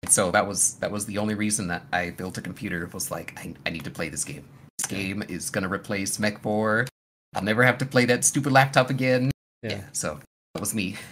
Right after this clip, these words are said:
Speaker 2: Yeah, man. Did you, were you in the, uh, closed beta? Did you get in that at all?
Speaker 1: Uh, no, I was in the open beta.
Speaker 2: Open beta? Okay. Yeah, I remember getting our ass kicked. I remember,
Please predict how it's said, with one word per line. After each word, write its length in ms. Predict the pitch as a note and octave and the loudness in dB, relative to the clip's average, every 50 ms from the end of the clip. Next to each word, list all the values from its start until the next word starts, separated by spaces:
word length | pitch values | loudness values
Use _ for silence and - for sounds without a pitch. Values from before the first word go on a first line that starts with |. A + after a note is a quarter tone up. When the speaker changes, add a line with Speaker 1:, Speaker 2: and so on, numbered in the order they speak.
| - - - - _ _ - | -18 -20 -20 -20 _ _ -10
Speaker 2:
Yeah, 260 | B2+ A2+ A2 A2 G#2+ | -8 -6 -6 -6 -6
man. 260 | G#2+ G#2+ G#2+ A2 A2 - | -8 -8 -8 -10 -8 -6
Did 160 | - B2 A#2+ | -4 -4 -2
you, 140 | C#3+ D#3+ D3+ | -2 -2 0
were 120 | C3 C3+ | 0 0
you 180 | C#3 D3 E3+ F3+ | 2 2 2 0
in 100 | F3 E3 | 0 0
the, 220 | D#3 C3 B2 - - | -2 -2 -4 -4 -2
uh, 340 | C3 A#2 A2+ A2 A2 A2 G2+ | -2 0 0 0 0 -2 -4
closed 340 | - - - B2 A#2+ A2+ - | -6 -4 -4 -4 -4 -4 -4
beta? 300 | A#2+ A2+ A#2+ D3 D#3+ D3+ | -4 -4 -4 -6 -8 -10
Did 180 | C#3 - A2 A2 | -10 -12 -12 -10
you 80 | A#2 | -10
get 140 | A#2+ C3+ C3 | -8 -8 -8
in 240 | C#3 C#3+ C#3+ C#3+ D3 | -6 -8 -8 -10 -10
that 220 | D#3 E3 E2 - - - | -10 -10 -12 -12 -12 -12
at 120 | D3 D3+ | -10 -10
all? 280 | E3 F3 F3+ F#3+ D#3+ - _ _ _ _ _ _ _ _ - - | -8 -10 -10 -12 -14 -16 _ _ _ _ _ _ _ _ 0 2
Speaker 1:
Uh, 260 | B2 B2 B2 B2 B2 - | 4 6 6 4 4 0
no, 160 | E2+ - - - | -4 -12 -10 -8
I 60 | - F#2+ | -8 -6
was 180 | G2+ F#2 - | -2 -2 -2
in 100 | G2 F2 E2 | -2 -4 -6
the 240 | E2 E2 E2+ - - - - - | -8 -10 -10 -12 -14 -16 -10 -8
open 280 | A2 A2 - F2+ F2 D#2 | -8 -6 -6 -8 -8 -10
beta. 340 | C#2+ C#2+ D2 D2 D#2+ - - - | -10 -10 -12 -12 -14 -14 -12 -10
Speaker 2:
Open 240 | G#2+ F#2+ - G2+ G2+ | -10 -10 -10 -10 -10
beta? 220 | G#2 A2 A2+ A#2+ B2+ - | -10 -10 -10 -12 -14 -14
Okay. 240 | G#2+ - - F#2+ G2 G2 - _ _ _ _ _ _ _ _ _ - | -16 -14 -14 -16 -16 -18 -20 _ _ _ _ _ _ _ _ _ -8
Yeah, 160 | A2+ G#2+ G#2+ A2 | -6 -4 -4 -2
I 40 | |
remember 520 | C3 C#3+ D3+ D#3 D#3 D#3 C#3+ B2+ A#2 A2+ G#2 | -2 -2 -2 0 0 0 0 0 0 -2 -4
getting 320 | - - A2+ A2+ A#2 G#2+ | -6 -6 -6 -6 -6 -6
our 120 | G2 F#2 F2+ | -6 -8 -8
ass 280 | F#2 G2+ G#2 G2+ - | -6 -6 -6 -6 -8
kicked. 340 | - - A2 G2+ - - - - | -8 -8 -10 -10 -10 -12 -12 -8
I 40 | A#2+ | -6
remember, 520 | A#2 A#2 A#2+ C3 B2 A#2 A2 G2+ F#2+ | -4 -2 -2 0 0 0 -2 -2 -4